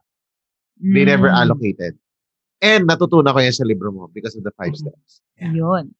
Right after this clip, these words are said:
Speaker 3: I think dito, again, the allocations are very important. So technically, ah, just to, pwede ko naman sabihin sa bangko, pero naka-U I T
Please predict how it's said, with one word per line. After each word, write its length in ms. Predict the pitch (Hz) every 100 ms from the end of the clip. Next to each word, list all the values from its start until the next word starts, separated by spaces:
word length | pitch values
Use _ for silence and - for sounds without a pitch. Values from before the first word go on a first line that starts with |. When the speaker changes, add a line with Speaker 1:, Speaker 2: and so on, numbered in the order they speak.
| _
Speaker 3:
I 100 | -
think 220 | 214 294 254
dito, 160 | 285 240 -
again, 320 | 208 240 214
the 80 | 190
allocations 460 | 185 208 202 190 185
are 80 |
very 160 | 156 147
important. 460 | 139 - 113 - 110
So 100 | 156
technically, 540 | 190 240 233 247 247
ah, 160 | 156 151
just 140 | 147 -
to, 220 | 175 147 _ _ _ _ _ _ _
pwede 160 | 247 -
ko 80 | 320
naman 140 | 320
sabihin 180 | 302 294
sa 100 | 254
bangko, 440 | 185 240 - 143
pero 480 | - 226 214 208 -
naka-U 320 | 156 151 143
I 140 | 113
T 60 | 110